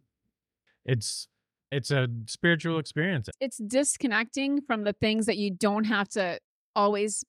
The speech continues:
Speaker 2: stay connected to or be
Speaker 1: We're
Speaker 2: connected to.
Speaker 1: disconnecting from, <clears throat>
Speaker 2: Airplane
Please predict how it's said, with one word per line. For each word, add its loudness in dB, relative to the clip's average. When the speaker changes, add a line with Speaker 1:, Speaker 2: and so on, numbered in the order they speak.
Speaker 2:
stay 2
connected -2
to -4
or 2
be -2
Speaker 1:
We're 0
Speaker 2:
connected 0
to. -4
Speaker 1:
disconnecting -4
from, -8
<clears throat> -18
Speaker 2:
Airplane 2